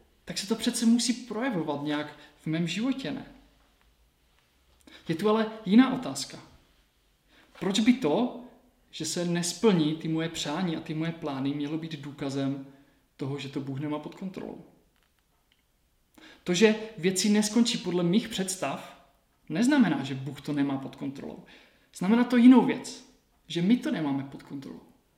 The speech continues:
že my nedokážeme ty své představy a přání zrealizovat. Bůh nám nikde neslibuje, že bude plnit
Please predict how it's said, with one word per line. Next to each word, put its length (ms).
že 140
my 180
nedokážeme 720
ty 80
své 420
představy 500
a 40
přání 320
zrealizovat. 600
Bůh 140
nám 180
nikde 220
neslibuje, 600
že 120
bude 200
plnit 500